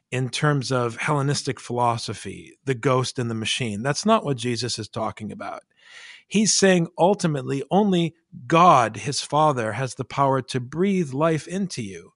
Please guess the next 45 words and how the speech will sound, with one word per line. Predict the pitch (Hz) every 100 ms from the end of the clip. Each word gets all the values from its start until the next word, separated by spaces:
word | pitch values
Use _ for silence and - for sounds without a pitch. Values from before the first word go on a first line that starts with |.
| -
Jesus, | 147 214 151 156 151 - 135
as | 139 123
the | 139
expression | 131 - 160 160 - 143
of | 123 -
his | 143 139
teaching, | - 120 - 127
is | 123 131
the | 117 120
beginning | 127 139 160 151 131
and | 123
the | 120 117
end, | 143 139 117 104
the | 113 120
Alpha | 131 143 - 131 123
and | 127
the | 127
Omega. | 120 131 147 113 98 - _ _ - - -
So | 151
you | 165 202
should | 185 139
fear | - - 208 254 220 165
the | 147 139
one | 135 139
who | 131
controls | 139 123 113 - 131 123 117
the |
beginning | 113 120 120 123 117
and | 113 110
the | 113 123
end, | 107 98 101 _ _ -
who | 143
has | 196 -
total | - - 247 254
control. | - 131 - 127 - - - - - - -
And | 151
you | 175
should | - 180 147
fear | - 165 175
the | 170
one | 135 139 143
who | 120 147
has | 147 151 147 127 - _ _ -
the | 143
power | - 156 151 147 143